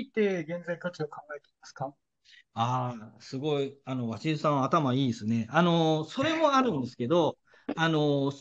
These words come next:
Speaker 2: 十年後その資産がどうなってるかって大事ですよね。例えば、会社の資産がポケモンカードだったら、ちょっとさ、十年後わかんないじゃないですか。でも、その会社の資産が金とか、あるいはその、上場してる株式だったりとか、東京の一等地の土地だったら、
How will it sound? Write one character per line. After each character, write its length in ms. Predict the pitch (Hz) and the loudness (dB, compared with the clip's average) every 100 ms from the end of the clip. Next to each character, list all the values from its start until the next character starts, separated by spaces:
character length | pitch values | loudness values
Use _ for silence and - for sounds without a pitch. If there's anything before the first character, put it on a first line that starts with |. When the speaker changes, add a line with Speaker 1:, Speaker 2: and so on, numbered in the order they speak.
| 156 | 2
Speaker 2:
十 340 | 190 330 349 | 6 6 6
年 220 | 349 339 | 0 0
後 100 | 339 | 2
そ 140 | 320 285 | 4 4
の 100 | 294 | 4
資 140 | - | 4
産 180 | 302 247 | 4 4
が 100 | 147 | 4
ど 180 | 165 285 | 4 4
う 40 | |
な 120 | 202 | 2
っ 60 | 147 | 0
て 80 | 123 | -2
る 80 | |
か 100 | 113 | -4
っ 40 | 110 | -6
て 80 | 104 | -6
大 220 | 104 110 | -4 -4
事 60 | |
で 100 | 101 | -4
す 100 | 87 | -6
よ 60 | 98 | -4
ね。 160 | 143 156 | -2 0
例 140 | 240 | 4
え 20 | |
ば、 240 | 269 202 - _ | 6 4 0 _
会 240 | - 311 320 | 2 6 6
社 120 | 339 | 4
の 100 | 349 | 2
資 80 | 330 | 2
産 200 | 311 214 | 2 2
が 100 | 147 | 0
ポ 180 | - 185 | -2 0
ケ 100 | 269 | 0
モ 160 | 294 | 2
ン 80 | 294 | 2
カ 120 | 311 | 4
ー 80 | 285 | 4
ド 100 | 202 | 6
だ 80 | 160 | 2
っ 60 | |
た 100 | 135 | 0
ら、 100 | 127 | -6
ち 80 | 123 | -4
ょ 40 | 240 | -4
っ 20 | |
と 120 | 165 | -2
さ、 200 | - 170 _ | -4 -8 _
十 200 | 123 208 | 4 6
年 140 | 220 214 | 6 6
後 100 | 160 | 6
わ 100 | 127 | 6
か 100 | 170 | 4
ん 40 | |
な 80 | 135 | 2
い 40 | |
じ 60 | 104 | -2
ゃ 20 | |
な 60 | 95 | -6
い 40 | |
で 40 | |
す 80 | - | -12
か。 80 | - - - - | -18 -20 -18 -2
で 60 | |
も、 200 | 277 220 - - | 2 2 0 -18
そ 140 | - 247 | 2 4
の 120 | 302 | 6
会 120 | 311 - | 2 -2
社 160 | 311 302 | -2 0
の 140 | 285 | 0
資 80 | - | 2
産 200 | 277 196 | 2 2
が 120 | 165 | 0
金 400 | - - 427 330 | -2 2 4 4
と 120 | 127 | 0
か、 460 | - 226 131 101 - _ | 4 6 6 2 -6 _
あ 100 | - | 4
る 60 | 233 | 6
い 80 | 302 | 6
は 100 | 208 | 4
そ 120 | 165 | 4
の、 340 | 143 131 127 123 | 0 0 -4 -8
上 220 | 123 214 233 | 4 8 8
場 160 | 240 | 8
し 60 | 226 | 6
て 80 | 220 | 4
る 80 | |
株 260 | - 139 156 | 2 0 -2
式 200 | 160 143 | -2 -2
だ 100 | 113 | -2
っ 40 | |
た 60 | - | -4
り 100 | 101 | -10
と 120 | 104 | -8
か、 400 | - 139 117 117 - | 0 0 0 -4 4
東 200 | 220 226 | 4 6
京 140 | 240 | 4
の 100 | 220 | 4
一 140 | 202 - | 0 -2
等 160 | 247 | -2
地 120 | - | -2
の 160 | 156 120 | -2 -2
土 100 | 113 | -4
地 120 | 131 | -2
だ 80 | 151 | -2
っ 80 | 147 | -2
た 60 | |
ら、 260 | 117 120 107 | -4 -4 -4